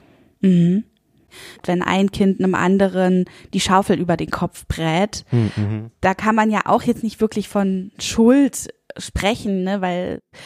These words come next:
Speaker 1: Kinder machen das ja jetzt auch nie so absichtlich oder wissen ja auch oft die Konsequenz einfach nicht davon,
Speaker 2: Mhm.
Speaker 1: wenn sie sowas machen.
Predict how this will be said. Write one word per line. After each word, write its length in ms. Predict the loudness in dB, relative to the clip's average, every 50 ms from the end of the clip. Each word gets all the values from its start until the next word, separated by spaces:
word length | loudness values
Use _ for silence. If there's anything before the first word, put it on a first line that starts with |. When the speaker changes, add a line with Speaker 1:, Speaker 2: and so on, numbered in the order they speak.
| -20 -20 -20 _ -8
Speaker 1:
Kinder 280 | -2 0 2 4 4 4
machen 260 | 4 2 0 0 0
das 160 | 0 0 0
ja 120 | 0 0
jetzt 220 | 0 0 -2 -2 -2
auch 160 | -2 -2 0
nie 260 | 0 2 4 4 2
so 380 | 2 2 2 2 2 2 0 -4 -6 -4
absichtlich 720 | -4 -4 -4 -4 -4 -4 -2 -2 -2 -2 0 0 0 0 0
oder 240 | 0 0 0 0 0
wissen 180 | -2 -2 0
ja 100 | 0 0
auch 80 | 0 0
oft 220 | 0 -2 -4 -4
die 60 | -8 -4
Konsequenz 600 | 0 0 0 0 0 -4 -4 -2 0 0 0 0
einfach 360 | 0 -2 -2 -2 -4 -4 -2
nicht 280 | -2 -2 -2 -2 -4 -6
davon, 440 | -6 -4 0 0 2 2 2 0 -2 -6 -8 -4 0
Speaker 2:
Mhm. 200 | 0 2 2 4
Speaker 1:
wenn 140 | 2 2
sie 100 | 2 0
sowas 340 | 0 0 0 0 -2 -2 -2
machen. 500 | -4 -4 -4 -4 -2 0 2 2 2 0